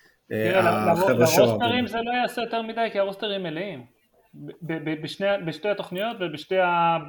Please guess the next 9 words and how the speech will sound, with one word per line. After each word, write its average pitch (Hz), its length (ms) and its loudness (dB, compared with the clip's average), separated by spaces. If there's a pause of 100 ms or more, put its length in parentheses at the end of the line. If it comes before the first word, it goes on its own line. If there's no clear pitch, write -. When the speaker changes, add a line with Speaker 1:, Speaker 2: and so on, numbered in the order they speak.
(800)
Speaker 2:
גם 170 380 -2
דאבליו 180 240 2
דאבליו 180 120 2
אי 185 140 2
וגם 170 200 -4
איי 165 140 -4
דאבליו. 147 420 -4 (280)
Speaker 1:
אה, 110 200 -2
למה? 214 220 4